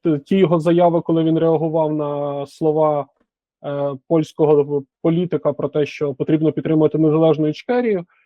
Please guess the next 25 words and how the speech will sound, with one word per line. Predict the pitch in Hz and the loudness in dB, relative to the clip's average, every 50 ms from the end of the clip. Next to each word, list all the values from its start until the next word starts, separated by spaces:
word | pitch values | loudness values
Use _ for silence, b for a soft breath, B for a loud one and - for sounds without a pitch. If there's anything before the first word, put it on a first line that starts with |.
| _ _ - | _ _ 2
він | 170 170 | 2 2
казав: | - 185 180 165 160 175 | 4 4 4 4 6 6
"Ми | 190 185 | 4 2
всі | 170 - - 190 | 2 0 -2 0
за | 165 175 | 2 2
неї | 165 165 165 160 156 | 2 2 2 2 2
боролись" | 151 147 165 190 233 269 269 233 214 - - | 2 2 0 0 0 -2 -2 -4 -6 -6 -12
і | |
так | 170 - 180 175 | -10 -8 -8 -6
далі. | 175 165 151 135 131 131 127 | -2 0 0 0 -2 -4 -8
Тобто, | - 131 - - 135 | -12 -14 -10 -12 -12
е, | - _ _ _ _ _ _ _ 156 147 143 147 151 156 170 185 | -12 _ _ _ _ _ _ _ -6 -4 -4 -4 -4 -6 -6 -2
нарешті | 175 160 170 190 208 202 - - | 2 4 6 6 4 4 4 4
росіяни | 190 190 185 - - 180 185 190 190 190 185 165 | 4 4 4 0 0 4 4 4 4 4 2 0
змогли | 156 170 165 160 175 180 | 2 2 2 4 4 4
відрефлексувати | 170 175 160 175 170 - _ 175 165 - - 185 175 175 165 165 - 156 | 4 4 2 0 -2 -2 _ -8 -8 -6 -6 -2 2 2 2 2 0 -4
сказані | - _ - 160 151 156 156 151 156 151 151 156 | -4 _ -2 0 0 0 0 0 -2 -2 -4 -6
ним | 160 160 156 156 156 143 139 | -6 -6 -4 -4 -4 -4 -2
два | 143 151 160 | -2 0 0
роки | 160 165 156 - 160 | 0 0 -2 -4 -8
тому | - 160 160 160 165 | -8 -6 -4 -4 -6
слова, | - - - 175 190 220 262 285 - _ _ _ _ _ _ | -6 -6 -10 -8 -8 -8 -8 -8 -12 _ _ _ _ _ _
і | - | -6
почалася | 135 160 156 - 190 190 196 185 - - - 185 165 160 | -4 -4 0 2 2 2 2 2 -2 -4 -2 0 0 0
публічна | 156 - 170 156 180 185 - - 190 180 | 0 -2 -4 -4 -4 -6 -4 -2 -2 -2